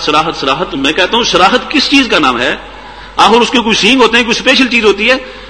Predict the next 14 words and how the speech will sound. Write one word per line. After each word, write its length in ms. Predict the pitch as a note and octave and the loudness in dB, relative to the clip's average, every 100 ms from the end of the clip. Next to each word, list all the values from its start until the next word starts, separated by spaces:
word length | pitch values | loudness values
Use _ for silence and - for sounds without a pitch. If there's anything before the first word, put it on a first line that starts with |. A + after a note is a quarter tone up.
| - - | -12 -2
ہمیں 160 | D#3 C4 | 2 2
بتائیں 300 | G3+ A3+ C#4 | 4 4 4
تو 60 | B3+ | 2
صحیح 180 | C4+ | 2
صراحت 380 | A#3+ A3+ A#3 B3+ | 2 2 2 2
کہاں 180 | - D4 | 2 4
پہ 120 | A3 | 4
ہے، 140 | C#3+ G#2 - - - - - - - - - - - - - - - - - | 0 -4 -12 -20 -20 -20 -20 -20 -20 -20 -20 -20 -20 -20 -20 -20 -20 -20 -8
یہاں 320 | C3 E3+ G#3+ C4+ | -2 4 4 4
کہاں 280 | G#3 F#3+ D4+ | 2 4 4
پہ 100 | C#4+ | 4
ہے 160 | A3 G#3+ | 2 0
صراحت؟ 320 | F3 E3+ F#3 G#3 - - - - - | 0 0 0 -4 -8 -20 -20 -16 -8
س-، 180 | - | -6